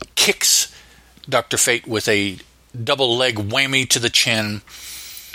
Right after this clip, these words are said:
momentarily stuns him, allowing Frog and his gangsters to escape,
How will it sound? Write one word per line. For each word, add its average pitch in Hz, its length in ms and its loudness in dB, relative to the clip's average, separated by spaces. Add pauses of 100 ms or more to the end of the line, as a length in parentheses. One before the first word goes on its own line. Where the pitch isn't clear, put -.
(160)
momentarily 156 600 2
stuns - 480 0
him, 135 320 0
allowing 120 440 2
Frog 131 580 4
and 110 220 -2
his 104 180 -4
gangsters 110 600 0
to 120 160 -4
escape, 147 520 2